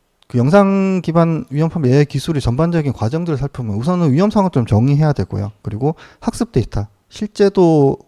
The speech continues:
어, 저희가 촬영해야 되지만 가상으로도 좀 구축이 가능합니다. 그리고 그, 그 이 로-, 위험 상황에 따른 객체, 어, 탐지 대상 객체, 어,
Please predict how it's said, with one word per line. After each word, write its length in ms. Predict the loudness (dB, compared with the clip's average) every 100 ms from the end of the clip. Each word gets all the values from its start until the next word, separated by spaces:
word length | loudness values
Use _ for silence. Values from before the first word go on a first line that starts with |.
| _
어, 240 | -6 -6 -6
저희가 200 | -4 -4
촬영해야 460 | -2 -2 -2 -2 -2
되지만 260 | -4 -6
가상으로도 480 | -4 -2 -2 -2 -2
좀 140 | -4 -10
구축이 300 | -10 -8 -8
가능합니다. 640 | -8 -8 -8 -8 -10 -14 _ _ -20 -18
그리고 440 | -12 -10 -6 -6 -8 -14 -20 -20 _ _
그, 240 | -10 -10 -12
그 140 | _ -6
이 200 | -4 -2
로-, 200 | -2 -2
위험 240 | 0 0
상황에 260 | 0 0 -2
따른 480 | 0 0 0 -2 -6 _ _ _
객체, 320 | -8 -8 -18 -12
어, 500 | -8 -6 -6 -8 -10 -8
탐지 580 | -4 -4 -4 -2 -2 -2
대상 360 | -4 -2 -6
객체, 640 | -6 -8 _ -6 -4 -4 -6 _
어, 300 | -10 -8 -10